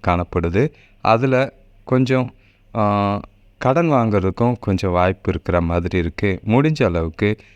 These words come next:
இன்னைக்கு கையில இருக்கிற பணத்தை வச்சுக்கிட்டு அதிக பணம்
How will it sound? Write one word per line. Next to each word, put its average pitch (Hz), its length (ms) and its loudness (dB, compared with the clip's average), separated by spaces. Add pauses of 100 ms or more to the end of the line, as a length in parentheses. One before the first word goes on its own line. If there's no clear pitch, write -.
(120)
இன்னைக்கு 113 440 0
கையில 139 300 2
இருக்கிற 95 360 -2
பணத்தை 101 380 0
வச்சுக்கிட்டு - 600 -2
அதிக 120 400 2
பணம் 98 320 0